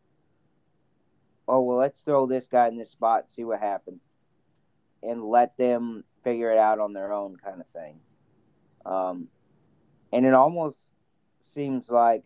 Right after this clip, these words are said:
that Triple H was kind of starting to get out of that rut when Vince went on his, like, if you wanna call it a leave of absence or whatever.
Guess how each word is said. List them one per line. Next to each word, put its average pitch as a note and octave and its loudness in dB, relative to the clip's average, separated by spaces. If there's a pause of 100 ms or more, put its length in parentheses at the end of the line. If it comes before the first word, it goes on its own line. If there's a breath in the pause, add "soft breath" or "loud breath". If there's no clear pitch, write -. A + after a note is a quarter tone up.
that A2 0 (1400)
Triple C3 -2
H A#2+ 0
was A#2 -6 (180)
kind A#2 -4
of - -20
starting A#2 -2
to G2+ -8
get F#2 -6 (120)
out G2+ -4
of B2+ -6
that C3+ 0
rut C3 0
when B2+ -6
Vince C3 -6
went C3 -6
on C3 -2
his, B2+ -8 (1700)
like, A2+ 2 (240)
if G#2 -12
you A#2+ -4
wanna A#2 0
call A#2+ 4
it A#2 2
a A#2 -2
leave A#2 -6
of A2 -12
absence A#2 0
or A2+ -8
whatever. A2+ -6